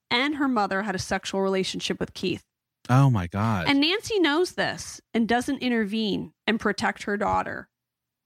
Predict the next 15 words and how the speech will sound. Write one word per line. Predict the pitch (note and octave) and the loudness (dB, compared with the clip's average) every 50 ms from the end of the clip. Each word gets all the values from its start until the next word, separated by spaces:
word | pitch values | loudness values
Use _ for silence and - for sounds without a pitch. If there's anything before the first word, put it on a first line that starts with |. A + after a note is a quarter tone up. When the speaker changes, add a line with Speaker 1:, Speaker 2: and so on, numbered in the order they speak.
| _ _ - | _ _ -4
Speaker 1:
from | - A#3 A3+ | -2 0 0
the | G#3 | 0
madman | G3+ G#3+ G#3 G#3+ A3+ A#3 A#3+ A#3 - A#3 G#3 F#3+ F3 F3 | 0 0 2 2 2 2 0 -2 -4 -6 -6 -6 -6 -6
that | F3 E3+ - | -8 -8 -6
she's | - - G3 G3 F3+ | -6 -6 -6 -6 -4
working | G3 F#3+ F#3+ - - - - | -4 -4 -4 -6 -8 -8 -8
with. | G#3 G3 F3+ - - _ _ _ _ _ _ | -8 -8 -10 -10 -14 _ _ _ _ _ _
They | - G#3 A3+ A#3+ | 0 0 2 4
were | A#3+ - | 4 4
Speaker 2:
Yeah. | A3+ E3+ | 4 4
Speaker 1:
both | - B3 B3+ D4+ - | 4 2 0 0 -2
having | - E4 E4 D#4+ D#4+ D4 C#4 | -2 -2 0 0 0 -2 -2
a | C4+ | -4
sexual | - - G#3+ G#3 - - A3 G3+ G3 | -4 -4 -4 -4 -4 -4 -4 -2 -2
relationship. | F#3+ F#3 F#3 F#3+ - - - F#3+ - | 0 0 0 -2 -2 -4 -6 -8 -8